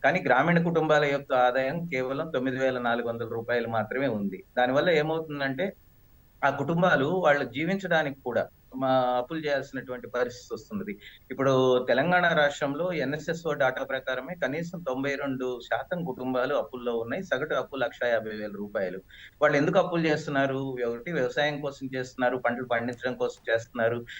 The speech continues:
మూడోది పిల్లల్ని చదివించుకోవడం కోసం చేస్తున్నారు, అనారోగ్యం వస్తే హాస్పిటల్కి చూపించుకోవడానికి చేస్తున్నారు, ఇల్లు కట్టుకోవాలంటే అప్పులు చేస్తున్నారు. అంటే ఏ కనీస కార్యక్రమానికైనా కూడా వాళ్ళకి వ్యవసాయం ద్వారా వచ్చేటువంటి ఆదాయం సరిపోకపోవడం వల్ల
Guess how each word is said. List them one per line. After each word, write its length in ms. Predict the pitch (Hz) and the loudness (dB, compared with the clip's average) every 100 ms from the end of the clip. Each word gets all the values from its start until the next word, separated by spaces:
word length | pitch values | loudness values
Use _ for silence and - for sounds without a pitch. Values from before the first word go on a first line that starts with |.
| - - | -12 2
మూడోది 260 | 127 139 135 | 4 6 4
పిల్లల్ని 340 | 123 135 131 | 4 4 4
చదివించుకోవడం 600 | 120 123 131 - 131 123 | 2 2 0 0 0 0
కోసం 260 | 127 120 123 120 | -2 -2 0 0
చేస్తున్నారు, 460 | 113 - 120 117 | -2 -2 -2 2
అనారోగ్యం 540 | 120 113 127 127 123 120 | 2 2 2 0 0 -4
వస్తే 480 | 117 - 120 120 | -4 -2 0 2
హాస్పిటల్కి 560 | 117 120 - 120 117 - | 2 0 -4 -8 -8 -4
చూపించుకోవడానికి 640 | 120 117 127 123 117 120 117 | -4 -2 2 2 2 0 0
చేస్తున్నారు, 480 | 113 - 117 117 | 0 -2 0 2
ఇల్లు 180 | 120 123 | 0 2
కట్టుకోవాలంటే 640 | 127 120 123 120 117 113 | 2 2 2 4 4 2
అప్పులు 240 | 117 107 113 | 2 2 -4
చేస్తున్నారు. 540 | 113 113 117 110 117 - - - - | -4 -4 -2 0 -2 -8 -18 -8 0
అంటే 180 | 139 135 | 2 4
ఏ 440 | 135 156 170 165 - 143 | 8 8 6 2 0 4
కనీస 340 | 147 175 170 | 4 4 4
కార్యక్రమానికైనా 960 | 185 147 147 147 151 147 143 143 139 135 | 4 6 4 2 0 0 0 -2 -2 -2
కూడా 340 | 135 135 180 | -4 -2 0
వాళ్ళకి 360 | 165 135 135 127 | 4 2 2 -4
వ్యవసాయం 500 | 127 127 156 156 147 | -4 0 2 2 0
ద్వారా 240 | 139 139 | 2 2
వచ్చేటువంటి 640 | 127 127 - 127 127 127 | 0 -4 -8 -6 -4 0
ఆదాయం 420 | 113 117 135 139 131 | 4 4 4 2 2
సరిపోకపోవడం 840 | 120 117 131 127 - 123 120 120 | -2 -2 -4 -6 -4 -2 0 0
వల్ల 160 | 120 | -2